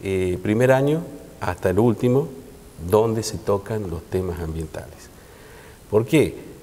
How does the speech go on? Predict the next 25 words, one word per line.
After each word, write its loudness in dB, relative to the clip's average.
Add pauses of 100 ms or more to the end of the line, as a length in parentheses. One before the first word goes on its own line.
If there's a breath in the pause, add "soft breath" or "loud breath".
(140)
Eh, 0
primero 6
hay 4
nociones 2
generales 4
en -6
primer 2
año, 2 (160)
en -2
segundo 2
se 0
profundiza 0
un 2
poco 0
más, 0 (100)
después 4
aparecen 4
materias 4
como 0
vías 4
de 0
comunicación, 2 (880 loud breath)
donde 4 (1000)
se, -4
hay 2